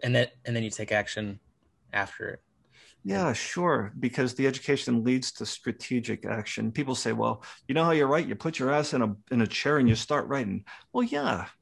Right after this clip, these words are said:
Speaker 2: that's how you put string words together, but it doesn't mean that anybody's gonna wanna hear you.
Speaker 1: Yeah.
Speaker 2: Okay,
Speaker 1: <laughs>
Speaker 2: so,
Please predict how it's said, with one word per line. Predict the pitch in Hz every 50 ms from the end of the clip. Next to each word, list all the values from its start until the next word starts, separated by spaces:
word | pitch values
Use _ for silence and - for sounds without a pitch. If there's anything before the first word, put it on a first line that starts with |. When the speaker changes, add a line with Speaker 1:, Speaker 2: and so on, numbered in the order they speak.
| _ -
Speaker 2:
that's | 160 170 - -
how | - 185 160
you | 156 135
put | 127 - - - 151 110 -
string | - - - 175 147 117 104 101
words | 101 113 160 226 208 170
together, | - - 120 104 101 107 113 117 139 170 165
but | - -
it | 139 -
doesn't | 196 190 - 110
mean | 117 120 123 147 175 160
that | 127 117
anybody's | 123 123 117 117 113 110 110
gonna | 120 120 113
wanna | 110 113 117 110 101
hear | 92 95 117 175 196
you. | 139 131 156 151 - _ - -
Speaker 1:
Yeah. | 131 135 135 123 - - - -
Speaker 2:
Okay, | 117 117 214 -
Speaker 1:
<laughs> | - 202 165
Speaker 2:
so, | 131 - - -